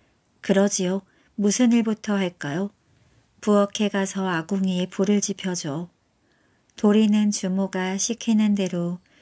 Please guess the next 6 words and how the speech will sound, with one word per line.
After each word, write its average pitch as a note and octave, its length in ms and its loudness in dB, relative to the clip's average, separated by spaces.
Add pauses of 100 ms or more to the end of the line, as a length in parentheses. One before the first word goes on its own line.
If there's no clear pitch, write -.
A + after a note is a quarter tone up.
(200)
부엌에 G#3 480 0
가서 F#3 680 -4
아궁이 G3+ 540 0
앞에 G3+ 480 -6 (380)
쭈그려 A#3 500 0
앉았습니다. F3 960 -4